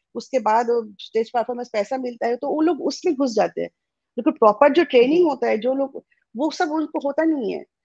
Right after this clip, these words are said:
Speaker 1: तो मैं बोलूंगी, अगर आपके अंदर talent है, जो, जो सीखना चाहते हो और उस जगह पे नाम करना चाहते हो,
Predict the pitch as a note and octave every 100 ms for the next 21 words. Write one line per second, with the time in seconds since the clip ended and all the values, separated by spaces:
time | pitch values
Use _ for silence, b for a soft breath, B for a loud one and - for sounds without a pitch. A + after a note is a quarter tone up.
0 | _ C#4 - G#3+ B3 C#4 B3 A3+ A#3 G#3+
1 | C#4 C4+ - C4+ B3+ C4 B3+ G3+ C4+ A#3+
2 | E3+ F3+ G#3 A3 A3 B3+ C4+ C#4+ C4+ A#3+
3 | D4+ C4 - _ A3 B3+ G#3+ G#3+ A#3+ B3+
4 | A#3 - - G3+ F#3 A#3 A3+ G3 G3 F#3+